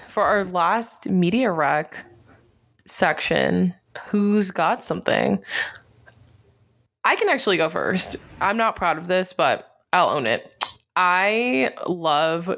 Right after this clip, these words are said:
trashy teen dramas. Love it. Like, the worst type of T V.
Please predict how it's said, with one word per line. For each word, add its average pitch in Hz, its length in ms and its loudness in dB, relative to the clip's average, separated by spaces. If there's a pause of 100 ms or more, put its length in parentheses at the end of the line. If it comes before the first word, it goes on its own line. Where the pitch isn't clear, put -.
trashy 170 540 -2
teen - 280 0
dramas. - 480 0
Love 156 320 0
it. 85 240 -2 (440)
Like, 160 220 -2
the 170 240 2
worst 175 500 -2
type 165 220 2
of - 260 -4 (600)
T 202 180 4
V. 135 320 0